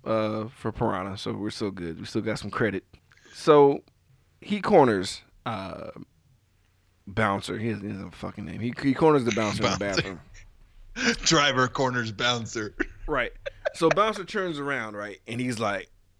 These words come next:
Speaker 1: I love the look on his face, like, "Oh, fuck, this is about to get very violent." And I
Speaker 2: Mm-hmm.
Speaker 1: love bathroom fights in action movies. They're always amazing.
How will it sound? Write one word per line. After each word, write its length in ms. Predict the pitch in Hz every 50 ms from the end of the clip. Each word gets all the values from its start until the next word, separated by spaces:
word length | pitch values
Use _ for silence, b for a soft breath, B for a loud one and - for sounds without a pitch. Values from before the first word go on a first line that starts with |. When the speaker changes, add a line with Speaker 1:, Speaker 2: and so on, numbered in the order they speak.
| _ _ _ _ _ _ _ _ _ _ _ _ -
Speaker 1:
I 60 | 135
love 240 | 160 190 226 226 175
the 80 | 147 139
look 220 | 135 139 131 -
on 100 | 120 104
his 100 | 101 92
face, 220 | - 113 98 87
like, 180 | 95 95 95 87
"Oh, 360 | 87 104 104 98 90 80 73 67
fuck, 440 | - - - - - - - - -
this 80 | 98 95
is 100 | 87 85
about 220 | 82 82 78 73
to 60 | 76 69
get 180 | 69 73 65
very 240 | 73 85 92 90 87 87
violent." 400 | 92 80 78 78 78 78 - - b b b b b b b b -
And 100 | 113 117
I 100 | 123 127
Speaker 2:
Mm-hmm. 100 | 120 107
Speaker 1:
love 260 | 170 175 170 170 156
bathroom 440 | 135 185 180 175 165 - - 160 147
fights 480 | 139 - 160 139 117 101 - - - -
in 160 | - 135 131
action 280 | 143 143 127 - - 127
movies. 500 | 117 104 92 82 85 73 - - - - - -
They're 140 | 113 -
always 340 | - 123 131 135 143 139 127
amazing. 540 | 131 127 127 131 120 113 107 107 92 - -